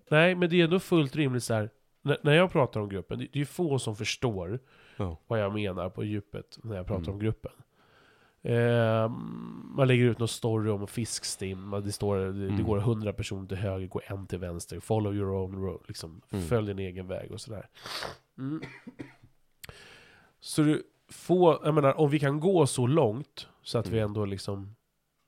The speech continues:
Speaker 1: avrättar människor i grupp för att det, det är det gruppen säger.
Speaker 2: Ja.
Speaker 1: Men det är väl det, just det som kanske gör att folk inte är skeptiska mot gruppen, för att <laughs> vi, vi uppenbarligen, eh, följer gruppen så lätt.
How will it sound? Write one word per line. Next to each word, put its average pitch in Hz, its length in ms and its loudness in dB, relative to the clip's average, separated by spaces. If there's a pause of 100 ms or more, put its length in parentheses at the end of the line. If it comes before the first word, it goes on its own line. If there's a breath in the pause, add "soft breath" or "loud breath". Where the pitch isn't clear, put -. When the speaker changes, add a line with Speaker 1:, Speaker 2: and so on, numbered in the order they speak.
(200)
Speaker 1:
avrättar 117 760 2
människor 98 540 -6
i 101 60 -4
grupp 113 300 -4
för - 140 -10
att 90 100 -8
det, 104 240 -8
det 151 100 -4
är 160 40 -2
det 127 140 -2
gruppen 107 340 -6
säger. 101 520 -10 (200)
Speaker 2:
Ja. 82 180 -12 (2750)
Speaker 1:
Men 135 140 2
det 147 60 6
är 165 40 8
väl 151 120 4
det, 151 100 2
just 151 260 4
det 160 120 2
som 143 140 -2
kanske 131 180 2
gör 120 300 2
att 120 180 -2
folk 127 240 0
inte 131 160 2
är 120 40 2
skeptiska - 560 -4
mot 123 140 -4
gruppen, 110 400 -4
för 117 100 -4
att 107 220 -6 (880 loud breath)
<laughs> 160 540 4
vi, 151 180 4 (460 loud breath)
vi 151 140 4
uppenbarligen, 131 720 6
eh, 117 120 4
följer 143 360 2
gruppen 95 400 -4
så 92 100 -10
lätt. 73 320 -12